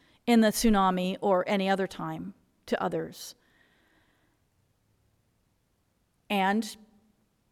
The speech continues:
used the phone. The phone of the wind. Now, some people spoke to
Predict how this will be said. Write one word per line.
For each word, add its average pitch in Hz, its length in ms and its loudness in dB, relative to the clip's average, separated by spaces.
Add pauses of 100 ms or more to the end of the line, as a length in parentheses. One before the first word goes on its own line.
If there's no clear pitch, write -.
(400)
used 208 280 0
the 262 60 -4
phone. 277 400 -4 (2750)
The 208 60 -14
phone 226 360 -2
of 233 100 -4
the 220 100 -2
wind. 190 460 -8 (2250)
Now, 247 520 8 (540)
some 370 340 6
people 262 840 4
spoke - 680 0
to 220 300 -2